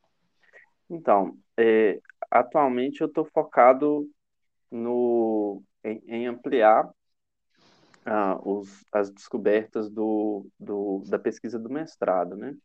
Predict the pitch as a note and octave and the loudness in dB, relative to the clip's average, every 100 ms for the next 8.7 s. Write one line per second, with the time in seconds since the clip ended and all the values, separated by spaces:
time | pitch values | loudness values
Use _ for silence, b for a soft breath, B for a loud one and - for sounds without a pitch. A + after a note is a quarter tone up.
0 | _ _ _ _ _ - A2 A2 A2 - | _ _ _ _ _ -6 -4 -2 -6 -8
1 | - B2+ A#2 A2+ A2+ A#2 A#2 A2 A2+ G2+ | 0 0 4 2 2 -6 -4 -2 2 2
2 | G2+ G2 _ _ _ _ _ _ - G#2 | 2 -4 _ _ _ _ _ _ -2 0
3 | G2 F#2 F2+ - _ _ - G2 G#2 G2+ | 2 0 -2 -6 _ _ -4 -2 -2 0
4 | G#2+ - - G#2+ G#2+ - G#2+ G#2 G#2 G#2 | -2 -2 -4 -4 -4 -12 -8 -2 -2 -2
5 | G#2+ G2+ G#2+ G2 G2+ G2 - - - A#2+ | -12 -10 -8 -6 -6 -6 -14 -14 -2 0
6 | C#3+ C#3+ A#2 - G#2+ G#2 G#2+ G#2 G#2+ G2 | 2 0 -2 -6 -8 -6 -10 -6 -6 -6
7 | C3+ F#3+ - F#3 _ _ _ _ _ _ | -8 -8 -6 -8 _ _ _ _ _ _
8 | _ - A2+ G#2+ G2+ G2 | _ -2 2 4 4 2